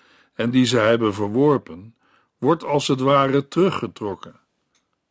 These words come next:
Mogelijk voorziet Jesaja dat de mensen in Jeruzalem,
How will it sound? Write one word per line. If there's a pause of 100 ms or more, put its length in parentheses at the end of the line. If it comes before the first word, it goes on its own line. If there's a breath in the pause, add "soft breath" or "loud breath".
Mogelijk
voorziet
Jesaja
dat
de
mensen
in
Jeruzalem,